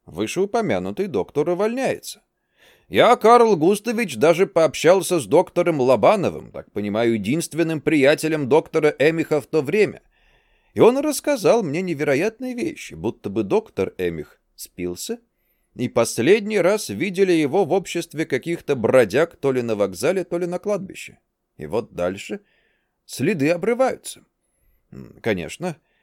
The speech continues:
можно было бы сказать, обычная история. Ну, спился человек, да и умер. Согласны, Карл Густавич? Увы, Алексей Николаевич, человек смертен,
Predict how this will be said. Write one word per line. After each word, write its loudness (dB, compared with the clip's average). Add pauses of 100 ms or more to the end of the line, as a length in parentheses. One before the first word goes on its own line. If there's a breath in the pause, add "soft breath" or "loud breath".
(260)
можно 4
было 4
бы 2
сказать, 0
обычная 0
история. -4
Ну, -14
спился -10
человек, -4
да 2
и -2
умер. -8 (800)
Согласны, 2 (400)
Карл 4
Густавич? -6 (1040)
Увы, 6
Алексей 2
Николаевич, -6
человек -6
смертен, -4